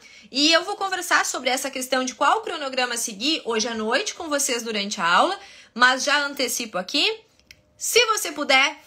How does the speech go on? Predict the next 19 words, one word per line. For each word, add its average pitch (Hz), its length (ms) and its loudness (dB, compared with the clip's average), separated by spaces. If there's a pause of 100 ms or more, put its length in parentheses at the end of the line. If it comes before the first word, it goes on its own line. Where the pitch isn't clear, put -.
(120)
faz 226 360 4
o 233 100 -8
completaço. 202 1080 -6
Tem 370 260 2
tempo, 330 680 0
tem 359 220 2
dificuldade, 285 1000 0 (280)
acha 359 300 4
que 381 80 -6
a 370 60 0
sua 349 180 2
base 294 360 2
não 311 280 -2
é 330 60 0
boa, 285 520 6
faz 214 600 2
o 233 220 -12
completaço. 208 1000 -4 (500)
"Ah, 370 400 8